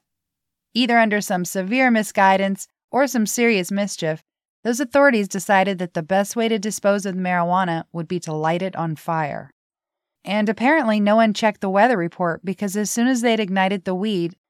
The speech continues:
the winds changed and it blew the biggest marijuana cloud ever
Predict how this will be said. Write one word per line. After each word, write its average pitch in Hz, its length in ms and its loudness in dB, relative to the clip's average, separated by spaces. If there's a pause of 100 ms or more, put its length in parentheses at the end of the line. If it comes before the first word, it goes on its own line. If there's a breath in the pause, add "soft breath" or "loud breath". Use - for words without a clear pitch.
(120)
the 165 180 -6
winds 220 380 0
changed 180 560 -4
and 185 140 -4
it - 80 -8
blew 202 240 -2
the 202 100 -2
biggest 208 640 -2
marijuana 196 560 2
cloud 175 420 0
ever 165 380 0